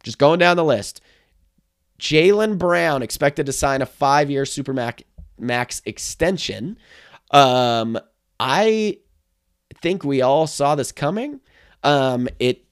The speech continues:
I don't, I think all of us would be more shocked if he didn't re-sign.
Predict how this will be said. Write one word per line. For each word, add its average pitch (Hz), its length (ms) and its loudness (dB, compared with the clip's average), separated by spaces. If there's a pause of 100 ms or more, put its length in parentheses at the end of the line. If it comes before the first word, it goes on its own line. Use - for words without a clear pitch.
(560)
I 117 200 -2 (300)
don't, 147 260 4
I 139 120 6
think 156 340 0
all 170 240 6
of 220 80 4
us 208 140 0
would 185 100 2
be 170 100 -2
more 147 200 0
shocked 117 520 -2
if 120 140 -8
he 117 140 -8
didn't 110 420 -2 (280)
re-sign. - 560 -8